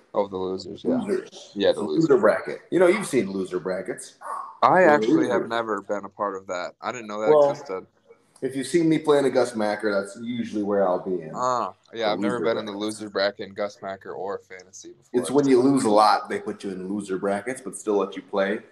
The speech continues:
Speaker 2: as if to say you're not good enough to really play, but why don't you still, uh, play since you paid
Speaker 1: Oh,
Speaker 2: the
Speaker 1: that's
Speaker 2: money, you
Speaker 1: nice
Speaker 2: know?
Speaker 1: of them.
Speaker 2: Very
Speaker 1: Yeah.
Speaker 2: nice.
Speaker 1: It's like a
Speaker 2: Very
Speaker 1: participation
Speaker 2: nice.
Speaker 1: trophy.
Speaker 2: Yeah, exactly.
Speaker 1: Always good. Anyway.
Speaker 2: Yeah. Anyway,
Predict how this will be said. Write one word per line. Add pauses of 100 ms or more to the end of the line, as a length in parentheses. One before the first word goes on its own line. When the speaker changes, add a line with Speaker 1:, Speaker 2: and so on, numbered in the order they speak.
(240)
Speaker 2:
as
if
to
say
you're
not
good
enough
to
really
play,
but
why
don't
you
still, (360)
uh, (300)
play
since
you
paid
Speaker 1:
Oh,
Speaker 2:
the
Speaker 1:
that's
Speaker 2:
money,
you
Speaker 1:
nice
Speaker 2:
know?
Speaker 1:
of
them. (240)
Speaker 2:
Very
Speaker 1:
Yeah. (120)
Speaker 2:
nice.
Speaker 1:
It's
like
a
Speaker 2:
Very
Speaker 1:
participation
Speaker 2:
nice.
Speaker 1:
trophy. (760)
Speaker 2:
Yeah, (200)
exactly. (200)
Speaker 1:
Always
good. (380)
Anyway.
Speaker 2:
Yeah. (920)
Anyway,